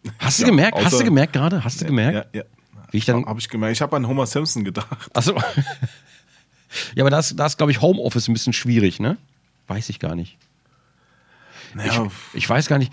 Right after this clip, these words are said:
Speaker 1: das
Speaker 2: keine
Speaker 1: Thema,
Speaker 2: Ahnung.
Speaker 1: das Thema ist ja auch so, das Thema ist auch so, ähm, man kann natürlich viel erzählen,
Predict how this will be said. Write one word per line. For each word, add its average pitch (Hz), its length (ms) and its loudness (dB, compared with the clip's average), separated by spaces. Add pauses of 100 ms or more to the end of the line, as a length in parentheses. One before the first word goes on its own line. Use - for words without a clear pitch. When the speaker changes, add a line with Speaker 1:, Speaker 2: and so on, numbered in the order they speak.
(100)
Speaker 1:
das - 180 -4
Speaker 2:
keine 101 120 -4
Speaker 1:
Thema, 156 160 6
Speaker 2:
Ahnung. 160 100 2
Speaker 1:
das - 140 -2
Thema 160 240 2
ist - 140 -4
ja 117 100 0
auch 110 120 -4
so, 104 400 0 (100)
das - 200 -4
Thema 127 260 0
ist 104 100 -6
auch 104 120 -6
so, 101 280 0 (320)
ähm, 98 420 0
man 101 220 -2
kann 151 200 0
natürlich 131 360 0
viel 139 160 -2
erzählen, 143 640 0